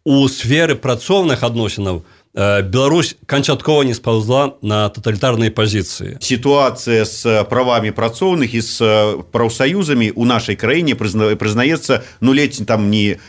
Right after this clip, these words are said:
Speaker 2: найгоршай у свеце, ну, адной з горшых. Вот усё ж такі рычагі для таго, каб сітуацыя змянялася ў лепшы бок, ёсць у міжнародных структур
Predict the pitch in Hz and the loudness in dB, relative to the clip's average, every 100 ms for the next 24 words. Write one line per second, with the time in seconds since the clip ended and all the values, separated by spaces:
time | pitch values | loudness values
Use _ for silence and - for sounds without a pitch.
0 | - 120 123 131 - 113 104 - 90 73 | -2 0 2 2 0 0 0 0 -4 -4
1 | 73 76 139 - 101 98 90 85 87 80 | -4 0 0 0 0 2 0 0 -2 0
2 | 101 85 80 - - - 131 185 - 143 | 2 0 -4 -10 -10 -2 0 2 0 -2
3 | - - 113 147 - 160 143 147 80 - | -4 -2 0 0 0 -2 0 0 -2 -4
4 | _ - 107 120 131 131 123 123 110 131 | _ -6 -2 2 2 2 0 -2 -2 2
5 | 127 113 123 101 104 123 127 104 82 - | 2 0 0 0 2 2 2 0 -2 -6
6 | 76 - - - 120 120 - 113 101 92 | -10 -12 -10 0 2 2 0 0 0 0
7 | - - 110 185 175 135 117 104 107 110 | -4 -4 2 4 2 2 2 2 0 0
8 | 98 101 - 107 - 170 | 0 -2 -4 -6 0 0